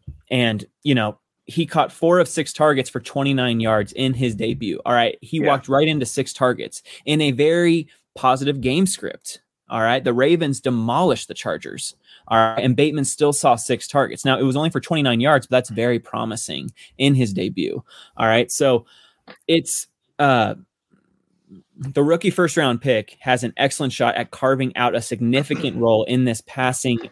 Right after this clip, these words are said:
Speaker 1: game behind Hollywood Brown and Mark Andrews. And, you know, he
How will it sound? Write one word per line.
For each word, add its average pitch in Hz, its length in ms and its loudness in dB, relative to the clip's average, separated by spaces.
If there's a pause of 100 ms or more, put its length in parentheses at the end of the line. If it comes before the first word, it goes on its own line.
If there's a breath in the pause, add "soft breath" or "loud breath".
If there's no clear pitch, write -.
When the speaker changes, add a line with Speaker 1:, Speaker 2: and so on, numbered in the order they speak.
(100)
Speaker 1:
game 113 420 0 (160)
behind 127 400 0
Hollywood 117 380 2
Brown 113 240 0
and 113 120 -4
Mark 110 240 -2
Andrews. 120 420 -6 (400 loud breath)
And, 127 360 2 (240)
you 147 100 0
know, 123 120 2
he 127 360 2